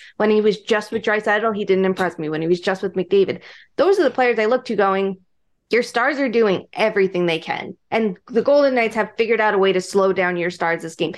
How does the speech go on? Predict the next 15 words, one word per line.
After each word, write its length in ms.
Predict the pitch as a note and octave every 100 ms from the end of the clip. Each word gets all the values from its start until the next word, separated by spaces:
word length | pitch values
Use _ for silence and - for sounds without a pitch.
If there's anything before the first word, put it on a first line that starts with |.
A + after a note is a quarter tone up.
| - -
You 80 |
need 180 | A3 A#3
to 60 | A3+
surprise 380 | G#3+ F#3 F#3+ F#3+
them 160 | G3
with 240 | F#3+ F#3 -
contributions 640 | G3 F#3+ F3+ F3 F3 F3+ F3+ -
elsewhere. 480 | F#3+ - - - -
It 20 |
wasn't 280 | G3+ G3 F#3+
Yamamoto's 540 | G3 F#3+ F#3 D3 F3
best 260 | G3 F#3 -
game. 160 | D3+
It 80 | F3
was, 140 | A3